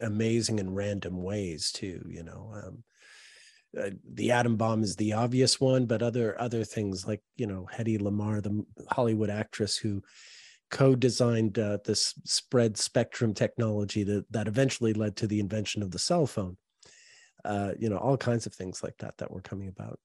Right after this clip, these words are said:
Um, yeah, code breaking technology, computer technology, certainly. Um, I B M famously using their punch card system to organize the, the concentration camps. I mean, you know, the,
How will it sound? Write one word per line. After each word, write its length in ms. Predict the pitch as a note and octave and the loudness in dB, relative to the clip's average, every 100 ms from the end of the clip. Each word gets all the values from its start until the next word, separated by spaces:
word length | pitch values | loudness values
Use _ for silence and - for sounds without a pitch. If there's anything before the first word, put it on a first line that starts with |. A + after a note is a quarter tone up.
| - | -12
Um, 340 | G#2 G2+ F#2+ E2+ _ _ _ _ _ _ _ _ _ _ - | -10 -10 -12 -16 _ _ _ _ _ _ _ _ _ _ -10
yeah, 180 | G#2+ F2+ | -6 -6
code 320 | - B2 A2 | -2 0 2
breaking 380 | A#2+ A#2 A2+ A2 | 2 2 0 0
technology, 680 | A#2+ - A2 G#2+ G#2+ A2 A2 | 0 0 -2 0 -2 0 -2
computer 500 | - G2+ - A#2 A2 | -2 -2 0 0 0
technology, 640 | - - G#2 G#2+ G#2 G#2+ | -2 -4 -6 -4 -6 -6
certainly. 460 | G#2 G#2+ - G#2+ G#2 - - - - - - - _ - | -6 -6 -8 -10 -12 -16 -20 -20 -20 -20 -20 -20 _ -14
Um, 640 | - F#2+ F#2 F2 F2+ G#2 - _ _ - _ _ _ _ _ _ - | -8 -8 -8 -10 -10 -14 -18 _ _ -20 _ _ _ _ _ _ 2
I 140 | C3 | 4
B 180 | B2+ C3 | 6 6
M 160 | C3 C3 | 6 4
famously 580 | - A2+ A2+ - A#2+ A2 | 2 0 0 0 2 2
using 320 | A2+ G#2+ A#2 | 2 2 2
their 140 | G#2 | 0
punch 280 | - A2+ - | 0 -2 -2
card 240 | B2 A2 - | 0 0 0
system 420 | A2+ - B2 A2+ | -2 -2 -2 -4
to 100 | - | -4
organize 600 | G#2 G#2 G#2 G2+ G2 F#2 | -4 -2 -2 -2 -2 -4
the, 240 | - G2 G#2+ | -4 -6 -6
the 300 | - F#2 G2+ G#2 - - _ - - | -8 -8 -10 -14 -20 -20 _ -16 -14
concentration 720 | - G#2 - A2 A2 G#2 - G#2+ | -6 -4 -2 -4 -2 -2 -2 -4
camps. 480 | G#2+ G#2 - - - | -4 -6 -6 -8 -4
I 60 | |
mean, 280 | G2+ G2+ F#2+ A#2 | -4 -4 -6 -4
you 140 | A#2+ | -4
know, 200 | A2 F2+ - | -2 -6 -10
the, 320 | G#2 G#2+ | -14 -12